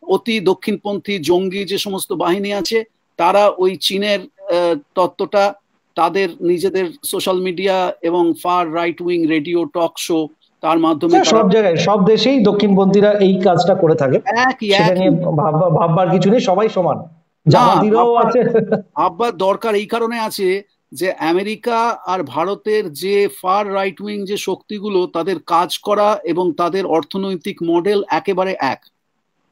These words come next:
Speaker 1: এই জন্যই
Speaker 2: Right।
Speaker 1: বোঝার দরকার আছে। আজকে আমেরিকার কেন এই অবস্থাটা হয়েছে,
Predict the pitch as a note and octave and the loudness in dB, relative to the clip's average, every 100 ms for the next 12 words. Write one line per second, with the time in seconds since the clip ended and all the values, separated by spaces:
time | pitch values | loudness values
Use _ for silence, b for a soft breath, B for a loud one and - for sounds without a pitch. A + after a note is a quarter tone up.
0 | _ - F3+ F#3+ A#3+ B3 C#3 - A3 - | _ 2 2 4 2 4 4 2 -2 -6
1 | - D#3 C#3+ B2 - b b D3+ - A3 | -10 -6 -6 -8 -14 b b -4 0 2
2 | F3 F3+ G3+ G#3 A3+ A3+ A3 _ _ _ | 2 0 -2 -2 0 0 -2 _ _ _
3 | F3+ E3+ G#3 A3+ A3+ G3 F#3 - G#3+ A3 | -4 -2 -2 -2 0 2 2 -2 -6 -4
4 | F3 G3 G3+ G3+ F3 | -2 -2 -2 0 0